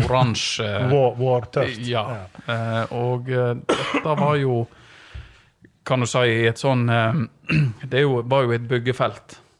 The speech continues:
Speaker 1: kan du si, sant? Så det var jo ikke helt trygt. Eh, men heldigvis så var det en elv i, mellom det nærmeste huset, da, så vi var jo litt sånn heldige. Men dette kom jo fullstendig ut av kontroll, og jeg og han sprang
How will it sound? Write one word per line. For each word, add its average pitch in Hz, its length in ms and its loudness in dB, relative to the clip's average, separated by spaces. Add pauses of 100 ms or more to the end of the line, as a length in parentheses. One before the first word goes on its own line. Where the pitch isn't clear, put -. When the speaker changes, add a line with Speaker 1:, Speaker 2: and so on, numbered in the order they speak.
(120)
Speaker 1:
kan - 140 -10
du 98 80 -12
si, 85 160 -10
sant? 113 160 -6
Så - 80 -10
det 131 80 -4
var 131 80 -4
jo 127 80 -8
ikke 104 140 -8
helt - 180 -4
trygt. - 460 -14 (420)
Eh, 117 560 2
men 131 400 0
heldigvis 160 460 -2
så - 20 -6
var 151 160 -2
det 127 80 0
en 139 80 0
elv 147 260 -2
i, 120 200 -2 (100)
mellom 131 480 0
det 123 140 0 (180)
nærmeste 120 560 -2
huset, 123 320 -6
da, 95 80 -8
så 113 80 -10
vi 117 140 -8
var 127 100 -6
jo 110 80 -8
litt 120 160 -12
sånn 113 160 -10 (140)
heldige. 113 340 -12 (400)
Men 117 160 0
dette 165 160 -2
kom 147 160 2
jo 135 80 0
fullstendig 117 640 -4
ut - 80 -10
av 104 80 -10
kontroll, 131 400 0
og 123 240 -2
jeg 131 140 -2
og 123 80 -2
han 131 100 -2
sprang 131 400 -6